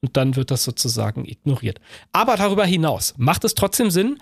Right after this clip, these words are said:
mit Transaktions-I Ds zu arbeiten, auch bei einer Lead-Conversion, weil du eben so die Conversion eindeutig zuordnen kannst im Google Ads-System. Du kannst natürlich jetzt nicht danach suchen, aber du kannst anhand einer Transaktions-I D,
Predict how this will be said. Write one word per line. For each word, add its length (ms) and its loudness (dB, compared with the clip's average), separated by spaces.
mit 120 2
Transaktions-I 680 0
Ds 240 0
zu 140 -2
arbeiten, 540 0
auch 180 2
bei 100 4
einer 220 2
Lead-Conversion, 840 0
weil 380 2
du 220 -2
eben 280 2
so 220 0
die 80 -2
Conversion 480 0
eindeutig 460 -2
zuordnen 480 -2
kannst 500 -4
im 300 0
Google 260 0
Ads-System. 680 -4
Du 80 -4
kannst 240 0
natürlich 280 0
jetzt 140 0
nicht 120 0
danach 220 2
suchen, 340 0
aber 160 0
du 80 2
kannst 320 -2
anhand 340 0
einer 200 0
Transaktions-I 760 0
D, 280 0